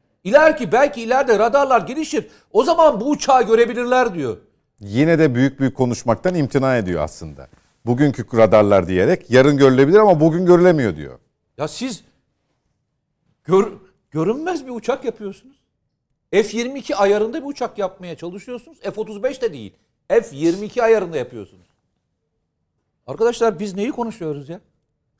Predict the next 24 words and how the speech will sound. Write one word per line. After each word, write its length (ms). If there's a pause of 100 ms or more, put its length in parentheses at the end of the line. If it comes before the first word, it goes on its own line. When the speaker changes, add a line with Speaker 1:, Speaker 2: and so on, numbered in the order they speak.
(580)
Speaker 2:
Evet, 200
şu 160
ana 140
kadar 260
neyi 160
konuştuk? 400
Speaker 1:
Yok 160
yok, 160
yanlış 260
anlama. 320
Tabii 200
ki 80
konu-, 260 (240)
Speaker 2:
<laughs> 360
Speaker 1:
özür 160
Speaker 2:
Peki. 120
Speaker 1:
dilerim. 240
Yani 400 (280)
şunu 200
Speaker 2:
Bitirelim 280
Speaker 1:
söylemeye 420
Speaker 2:
artık, 140
Speaker 1:
çalışıyorum. 460
Speaker 2:
evet. 100